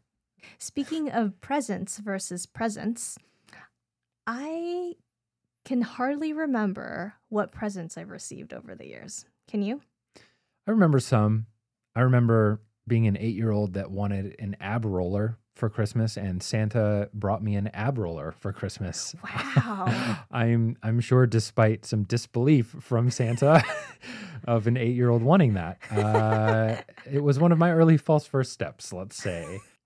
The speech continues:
Speaker 1: I mean, vaguely I remember some things,
Speaker 2: Hmm.
Speaker 1: but more important is the experiences, the fun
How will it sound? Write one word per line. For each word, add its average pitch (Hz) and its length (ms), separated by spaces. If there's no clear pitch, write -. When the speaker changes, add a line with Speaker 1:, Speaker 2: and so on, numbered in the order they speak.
Speaker 1:
I 240 40
mean, 240 200
vaguely 269 460
I 202 40
remember 180 380
some 220 360
things, 294 500
Speaker 2:
Hmm. 226 60
Speaker 1:
but 196 380
more 240 300
important 226 600
is 190 360
the - 140
experiences, 202 1000
the 180 80
fun 180 420